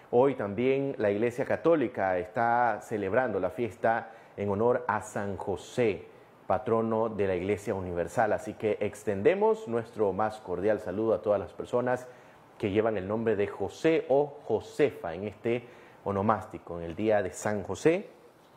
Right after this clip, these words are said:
el patrono de la Iglesia. Así que también nos sumamos a esta festividad religiosa. Gracias a usted que nos sigue a través de nuestra transmisión acá a nivel nacional en señal abierta o televisión por cable.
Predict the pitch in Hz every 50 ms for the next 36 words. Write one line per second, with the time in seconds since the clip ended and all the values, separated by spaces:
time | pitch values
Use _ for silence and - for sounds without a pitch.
0 | - - - - - - 113 107 - 101 90 - 104 98 95 92 92 95 92 92
1 | 87 104 92 98 101 - - 92 92 90 85 80 80 82 82 92 101 98 92 80
2 | - - 71 - - - 92 87 - - 98 92 87 80 - - - - - -
3 | - - 85 90 95 98 95 98 90 - 104 95 95 101 98 90 - 90 87 92
4 | - - - 98 92 - - - - - - - - - - - - - - 120
5 | 107 - - - 95 90 92 95 98 95 95 95 - - - - 92 92 95 95
6 | 101 101 95 90 87 85 - - 90 85 - - - - 92 90 95 110 127 123
7 | 127 - 120 95 98 90 87 82 - - - 127 113 98 - 104 92 87 - -
8 | - 131 135 131 147 156 160 175 - - - - - - - - 87 - - 95
9 | 95 98 104 110 98 101 90 92 101 101 98 - - 95 92 90 - 101 98 92
10 | 90 80 - - 85 85 - - 123 123 120 104 85 - - 101 101 98 92 90
11 | 104 107 104 98 92 - - 90 85 92 117 120 117 101 90 85 82 - 90 87
12 | 95 101 98 92 92 104 113 107 - - 92 85 - 98 85 85 85 87 - -
13 | - 107 98 92 101 90 - - 107 101 101 95 92 90 87 82